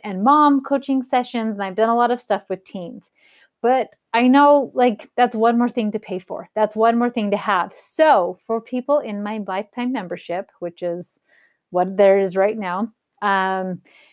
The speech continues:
your teen can sign up for the private coaching session. So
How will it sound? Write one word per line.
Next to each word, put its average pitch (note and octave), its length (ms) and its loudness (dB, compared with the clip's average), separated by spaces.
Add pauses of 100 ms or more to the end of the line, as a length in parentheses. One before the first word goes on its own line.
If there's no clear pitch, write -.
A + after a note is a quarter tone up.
(180)
your B3 320 6
teen A#3+ 340 2
can A#3 220 -2
sign F#3+ 260 -8
up - 140 -16
for G3+ 80 -10
the G3 80 -8
private F3 500 -8
coaching F3 400 -10
session. - 560 -6 (180)
So A3 540 4